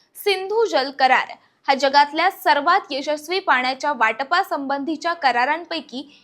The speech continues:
एक मानला जातो. पश्चिमेकडील नद्या सिंधू, झेलम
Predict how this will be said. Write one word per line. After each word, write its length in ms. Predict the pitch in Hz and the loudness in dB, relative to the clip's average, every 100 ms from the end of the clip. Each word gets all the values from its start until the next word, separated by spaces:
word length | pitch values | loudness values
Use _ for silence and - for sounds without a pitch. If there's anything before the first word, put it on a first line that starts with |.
| _ | _
एक 240 | 349 403 403 | -2 -2 0
मानला 380 | 294 247 240 247 | -2 0 0 -2
जातो. 440 | 240 240 226 - _ _ _ _ - | -2 -6 -10 -12 _ _ _ _ 0
पश्चिमेकडील 800 | 339 359 - 453 453 453 466 453 | 2 2 -4 -4 -2 -2 0 0
नद्या 320 | 370 370 415 | 0 2 0
सिंधू, 560 | 403 320 277 262 339 349 | 0 -6 -6 -6 -6 -6
झेलम 480 | 294 240 247 269 | -4 -4 -2 -4